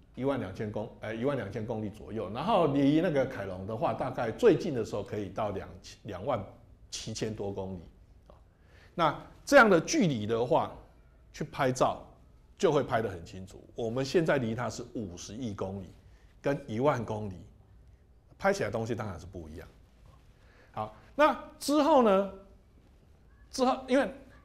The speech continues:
它是没有带刹车的，就算它有带燃料啦，可以刹车，它要刹是刹不下，它会一，一路冲过去，但是它还，还有一些燃料，所以它可以调整轨道，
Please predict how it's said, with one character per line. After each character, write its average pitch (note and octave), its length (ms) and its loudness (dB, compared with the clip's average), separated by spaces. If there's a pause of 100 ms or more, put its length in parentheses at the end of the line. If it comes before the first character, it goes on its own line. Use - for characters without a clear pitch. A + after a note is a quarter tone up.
(240)
它 A#3+ 120 -4
是 B3+ 100 0
没 A3+ 80 6
有 G3+ 60 6
带 A3 180 4
刹 E3 240 4
车 D#3 180 0
的， B2+ 140 0
就 F3+ 140 -2
算 G#3 200 6
它 F3+ 120 0
有 D3 120 4
带 C#3+ 140 4
燃 G#2+ 200 -2
料 A2+ 180 2
啦， D#2+ 160 -8
可 A2 100 -6
以 G2+ 40 -4
刹 G2+ 220 -2
车， - 100 -12 (380)
它 G3 140 2
要 F3+ 180 6 (160)
刹 D#3 300 4
是 D3+ 100 -4
刹 C3 160 0
不 B2 100 -2
下， G2+ 220 -4 (320)
它 G3 140 6
会 G#3+ 120 6 (220)
一， D#3 40 0
一 - 40 4
路 F3 120 6
冲 G3 280 4
过 F#3 160 8
去， D3 160 -2
但 G#3 160 2
是 A3 80 2
它 G#3 80 0
还， D#3 220 4
还 - 240 4
有 F3+ 180 6
一 B2 40 0
些 A#2+ 180 -2
燃 F2 240 -6
料， G2 160 -6 (720)
所 A3+ 220 10
以 F#3+ 40 10
它 G3 140 6
可 E3 100 0
以 C3+ 40 0
调 A#2+ 180 0
整 A#2+ 140 0
轨 E2 180 -8
道， - 200 -10